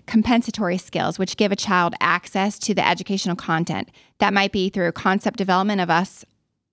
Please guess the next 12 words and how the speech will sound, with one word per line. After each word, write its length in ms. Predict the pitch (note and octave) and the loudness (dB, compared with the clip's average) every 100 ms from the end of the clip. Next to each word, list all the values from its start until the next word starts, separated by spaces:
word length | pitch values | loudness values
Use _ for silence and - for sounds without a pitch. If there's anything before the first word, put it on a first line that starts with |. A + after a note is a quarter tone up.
| G#3+ - | -4 -4
explaining, 920 | - - G#3+ A3+ G#3+ F3+ F3 F3 F3 - _ | -6 -2 2 4 6 4 4 2 -2 -6 _
you 80 | G#3 | -2
know, 120 | F3+ | 0
concepts 640 | E3 - G#3+ A3 G3+ G3 - | 0 0 0 2 0 0 0
that 260 | F#3 E3 - | 0 0 2
are 160 | G3+ - | 0 2
incidentally 600 | B3 B3+ G#3+ G#3+ G3 F3+ | 0 0 0 0 -2 -2
learned 320 | F3+ F#3 G3+ | 2 2 4
by 100 | F#3 | 2
a 100 | F3+ | 0
sighted 340 | - F#3 F#3+ | 0 0 0
child, 500 | - A3+ A3 B3+ C#4 | -2 0 0 0 -4